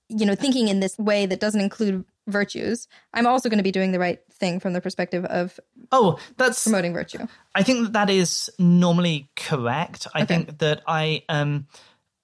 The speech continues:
Speaker 2: it, it's, again, it's, it's like looking at it from a different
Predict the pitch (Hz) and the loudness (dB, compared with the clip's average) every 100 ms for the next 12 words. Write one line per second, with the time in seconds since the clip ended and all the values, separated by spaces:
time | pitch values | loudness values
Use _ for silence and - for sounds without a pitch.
0 | _ - 180 214 202 220 202 202 180 - | _ -2 -2 -2 0 0 2 2 0 -4
1 | 185 - 190 185 190 208 - 208 185 - | -4 0 -2 2 2 2 2 2 2 -2
2 | - - 180 156 147 147 147 131 | -6 -4 0 0 0 -4 -4 -8